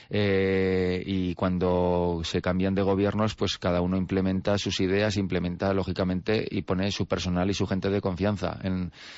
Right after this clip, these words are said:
en las direcciones, eh, generales y en los puestos a dirigir centros como este del que estamos hablando. Lo que, lo que no tiene mucho sentido es que en cuanto a la investigación, cada vez que se produce un cambio político, también se cambien,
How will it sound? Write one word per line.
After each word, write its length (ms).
en 120
las 140
direcciones, 920
eh, 100
generales 680
y 80
en 60
los 160
puestos 540
a 60
dirigir 300
centros 300
como 220
este 180
del 140
que 80
estamos 260
hablando. 460
Lo 200
que, 480
lo 160
que 120
no 460
tiene 380
mucho 280
sentido 460
es 100
que 280
en 240
cuanto 260
a 40
la 60
investigación, 720
cada 180
vez 100
que 100
se 80
produce 300
un 60
cambio 240
político, 400
también 280
se 100
cambien, 460